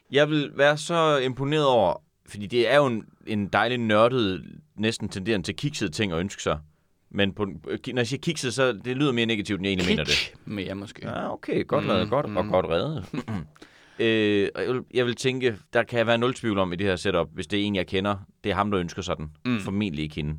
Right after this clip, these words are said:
Speaker 1: Men gud,
Speaker 2: Mm.
Speaker 1: hvor grineren, hun egentlig også synes, det var sjovt, at de fik den der fælles hjelm.
Speaker 2: Ja.
Speaker 1: Så jeg vil, jeg vil godt kunne lide ideen om, at, øh, at hun, øh, er så cool.
Speaker 2: Jeg vil også sige, hvis man skal tage røven på nogen, så er det en god dag at gøre det på, fordi stemningen er så god.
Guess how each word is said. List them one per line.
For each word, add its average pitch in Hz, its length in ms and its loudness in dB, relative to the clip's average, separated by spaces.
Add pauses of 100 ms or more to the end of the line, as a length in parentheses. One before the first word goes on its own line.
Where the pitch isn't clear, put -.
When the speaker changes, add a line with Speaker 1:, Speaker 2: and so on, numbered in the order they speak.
Speaker 1:
Men 101 160 -4
gud, - 180 -2
Speaker 2:
Mm. 165 60 2
Speaker 1:
hvor 147 120 0
grineren, 127 320 -2
hun 117 180 -4
egentlig 110 200 0
også 113 180 -2
synes, 120 140 -12
det - 80 -4
var 101 60 0
sjovt, 120 280 0
at 87 60 -8
de 95 80 -6
fik 120 220 -8
den 107 120 -4
der 92 60 2
fælles 120 320 -4
hjelm. 107 320 0 (300)
Speaker 2:
Ja. 113 200 0 (680)
Speaker 1:
Så - 140 2
jeg 135 120 6
vil, 135 140 -2
jeg 143 100 4
vil 139 80 -2
godt 151 140 0
kunne 151 200 -2
lide 180 180 -2
ideen 107 300 2
om, 85 200 -2 (320)
at, 90 280 -2
øh, 92 220 0
at 95 160 -2
hun, 120 220 -4
øh, 120 100 -10 (360)
er 101 100 -2
så 104 140 -10
cool. 107 340 -4 (960)
Speaker 2:
Jeg 113 80 2
vil 120 100 4
også 147 140 2
sige, 202 80 -4
hvis 160 140 -2
man 131 120 -2
skal 147 420 0
tage 131 160 4
røven 120 260 2
på 110 80 -8
nogen, 107 300 -6
så 131 140 -2
er 135 60 4
det 139 120 0
en 123 60 -4
god 156 180 -2
dag 117 120 2
at 113 80 -2
gøre 113 180 2
det 120 80 -6
på, 110 180 -8 (100)
fordi 110 180 -4
stemningen 123 420 2
er 104 60 0
så 120 120 -8
god. 110 180 -2